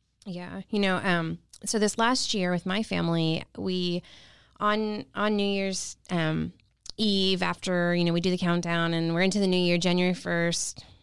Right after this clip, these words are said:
one A M, we actually will share aloud the different resolutions that we're making for the year with one another. So this last year, I thought I did a better job at it. I was writing down what everyone else was saying with the intention to hold people accountable.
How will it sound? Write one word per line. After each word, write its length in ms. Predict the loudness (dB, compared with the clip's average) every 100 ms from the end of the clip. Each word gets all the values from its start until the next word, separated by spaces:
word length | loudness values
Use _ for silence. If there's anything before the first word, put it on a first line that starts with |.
| _ -4
one 180 | 0
A 160 | 2 2
M, 320 | 2 2 -2 -4 -14 -20 -8
we 200 | -2 0
actually 720 | 0 -2 -2 0 2 0 -2 -6
will 300 | -2 0 0
share 380 | -2 0 2 2
aloud 460 | 0 0 2 0 -2
the 80 | -6
different 240 | -6 -2
resolutions 460 | -2 0 0 -2 -4
that 140 | -4
we're 120 | -4
making 460 | -4 -4 -4 -4 -6
for 160 | -6 -4
the 80 |
year 240 | -2 -2 -2
with 160 | -2
one 100 | -2
another. 340 | -4 -6 -8 -12 -14 -20 -20 -10
So 120 | -4
this 160 | -2 0
last 260 | 0 2
year, 100 | 0
I 100 | 0
thought 220 | 0 2 2
I 60 |
did 160 | 2 0
a 60 |
better 400 | 0 0 0 -4 -6
job 220 | -4 -2 0
at 100 | 0
it. 160 | 0
I 120 | 0 0
was 200 | 0 0
writing 340 | 2 4 4
down 200 | 4 2
what 100 | 2
everyone 380 | 0 2 2 2
else 180 | 2 2
was 100 | 0
saying 420 | 2 2 2 0 -4 -16 _
with 240 | 0 0 0
the 140 | 2
intention 640 | 2 4 2 2 2 2 0 _ -10
to 60 |
hold 200 | -4 -2
people 200 | -2 -2 -4
accountable. 580 | -4 -6 -4 -4 -4